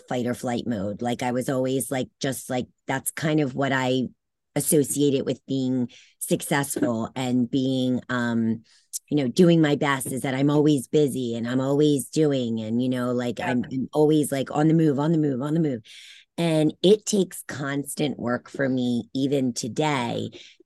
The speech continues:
Speaker 1: to, like, retrain my thinking and my thoughts and be like, Okay, like, this, this is, like, you don't have to, being busy isn't necessarily being good, you know? Like, that doesn't mean that, like, you're more worthy or more valuable. Like, you have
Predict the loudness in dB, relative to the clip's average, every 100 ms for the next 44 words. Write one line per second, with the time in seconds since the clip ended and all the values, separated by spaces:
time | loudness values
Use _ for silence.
0 | -4 0 2 4 2 2 -2 -6 _ _
1 | _ _ _ _ _ _ _ _ _ -6
2 | -2 -2 -4 _ -4 0 0 0 0 0
3 | 0 -2 -6 -4 -4 -4 -2 0 0 0
4 | -2 -4 -6 -4 -4 -4 -4 -4 -2 -2
5 | -2 -4 -6 -8 -4 -4 -4 -6 -8 _
6 | _ _ _ _ -4 -4 -8 -4 -2 0
7 | -2 -4 -4 -4 -2 -4 -2 0 0 -2
8 | -8 -6 -6 -6 -4 2 4 4 2 0
9 | -2 -4 -4 -6 -6 -8 -8 -4 -4 -4
10 | -4 -4 -4 -4 -6 -8 -10 -6 -4 -4
11 | -2 -2 -2 -4 -4 -4 -2 -2 0 0
12 | 0 -2 -4 -4 -4 -2 0 2 0 0
13 | 2 2 0 -2 -2 -2 0 -2 -2 -2
14 | -2 -4 -6 -6 -6 -6 -6 -4 -6